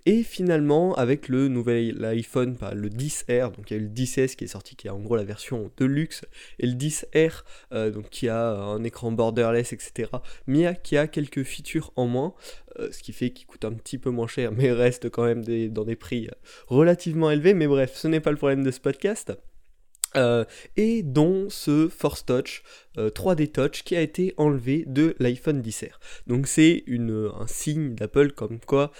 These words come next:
ça ne marche, ce n'est pas vraiment une feature, euh, demandée par les utilisateurs, alors que ça fait maintenant plusieurs années que c'est implémenté.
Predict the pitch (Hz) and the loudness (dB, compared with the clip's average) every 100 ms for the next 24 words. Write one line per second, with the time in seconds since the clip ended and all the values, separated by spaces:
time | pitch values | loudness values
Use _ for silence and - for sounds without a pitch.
0 | - - 123 123 120 120 - - - - | -18 -6 -2 0 0 -2 -4 -14 -8 -2
1 | 117 135 139 123 123 143 131 - 120 - | 0 4 4 4 4 4 2 -2 -8 -4
2 | 139 - - - - 104 107 104 107 104 | -4 -4 -18 -20 -8 -4 -2 2 2 0
3 | 101 104 - - 123 135 156 160 151 160 | -4 -12 -18 -12 0 4 6 4 2 2
4 | 165 160 139 139 135 - 127 120 107 160 | 0 0 2 2 2 -2 0 0 2 2
5 | 143 104 - 107 - 147 135 113 120 143 | 2 0 -4 -6 -4 -2 -2 -2 0 -2
6 | 147 123 110 110 107 117 113 139 151 - | -2 -4 -2 -2 -2 -2 -2 -4 -6 -16
7 | - 135 - 156 - 117 - - | -4 -2 0 -2 -2 -6 -6 -16